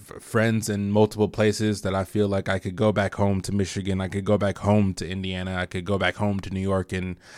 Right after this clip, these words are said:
I would have people in places that I could go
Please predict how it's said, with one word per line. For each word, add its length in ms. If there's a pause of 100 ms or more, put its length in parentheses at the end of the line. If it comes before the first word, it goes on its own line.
(160)
I 140
would 160
have 580 (240)
people 460
in 100
places 460
that 140
I 100
could 220
go 340